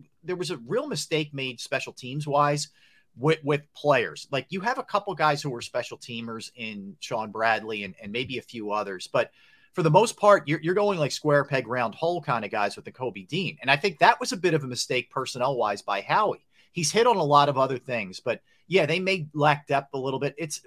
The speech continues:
let's face it, it's a pretty decent fall off from Goddard to Stoll, or if you're asking a rookie like Calcaterra to step up, that's a, that's a big, big leap here. Now you're asking Linval Joseph to step in there off the street,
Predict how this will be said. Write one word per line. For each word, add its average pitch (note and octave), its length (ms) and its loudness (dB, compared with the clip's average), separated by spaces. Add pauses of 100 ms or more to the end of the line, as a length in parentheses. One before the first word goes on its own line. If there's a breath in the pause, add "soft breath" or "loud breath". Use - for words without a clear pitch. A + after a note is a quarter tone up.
let's E3 180 -4
face F#3+ 320 -2
it, G2+ 80 -12
it's - 80 -16
a C#3+ 60 -10
pretty F#3+ 260 -10
decent D#3 340 -10
fall C#3 280 0
off A#2 120 2
from G#2+ 140 -14
Goddard A2 400 0
to G#2+ 60 -18
Stoll, A2+ 560 -4 (240)
or C3 240 -2
if A#2+ 80 -10
you're A2+ 140 -4
asking A#2+ 320 -4
a G2 60 -10
rookie A2 280 -6
like G2 160 -6
Calcaterra A2 540 -4
to - 60 -14
step - 320 -8
up, A#2+ 220 2
that's E3+ 220 0
a, F3+ 140 -10
that's D3+ 180 0
a G#3+ 40 -2
big, D#3+ 360 -4 (240)
big D3+ 180 -2
leap G3+ 300 -6
here. D2+ 180 -12 (420 soft breath)
Now C#3+ 160 8
you're F3+ 200 6
asking D#3 260 0
Linval D3 360 0
Joseph F#3 400 -2
to - 60 -12
step C3 300 -4
in C3 80 -6
there B2 220 0
off B2 140 -2
the - 60 -8
street, D3+ 460 -6